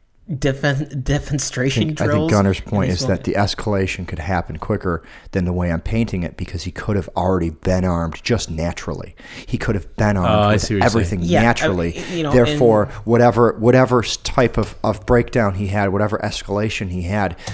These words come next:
Speaker 2: um, he, he just happened to have everything out in his car. So it was a thirty-second
Speaker 3: Well,
Speaker 2: run
Speaker 3: there's
Speaker 2: out,
Speaker 3: kinda,
Speaker 2: come
Speaker 3: that's
Speaker 2: back.
Speaker 3: kinda the scary thing. So where that, where you're saying
Speaker 2: Mm-hmm.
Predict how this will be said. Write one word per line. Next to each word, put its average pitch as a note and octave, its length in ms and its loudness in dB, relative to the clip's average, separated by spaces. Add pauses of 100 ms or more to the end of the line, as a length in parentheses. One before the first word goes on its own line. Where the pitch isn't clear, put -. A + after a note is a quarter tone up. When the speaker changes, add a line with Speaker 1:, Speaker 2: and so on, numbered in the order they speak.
(140)
Speaker 2:
um, F2+ 320 -4 (160)
he, C3 240 -2
he C3+ 200 -2
just B2+ 180 -2
happened A2 400 0
to G2 40 -2
have G2+ 220 0
everything A2 380 0
out G#2 100 -2
in F#2+ 60 -4
his E2+ 100 -8
car. A#2 400 2
So G2 300 -2 (260)
it B2+ 80 4
was A#2 220 0
a G2+ 40 0
thirty-second A2 720 0
Speaker 3:
Well, A#2+ 120 2
Speaker 2:
run B2 80 6
Speaker 3:
there's C#3+ 140 6
Speaker 2:
out, - 40 0
Speaker 3:
kinda, A#2 200 4
Speaker 2:
come G#2+ 80 4
Speaker 3:
that's A2+ 220 6
Speaker 2:
back. F#2 40 0
Speaker 3:
kinda G#2+ 180 4
the F#2+ 80 0
scary A2+ 380 4
thing. F#2 220 0
So A2 180 4
where G#2 100 6
that, G2+ 160 6
where G2 140 4
you're G#2+ 260 6
saying F#2+ 460 2 (100)
Speaker 2:
Mm-hmm. G2 260 -2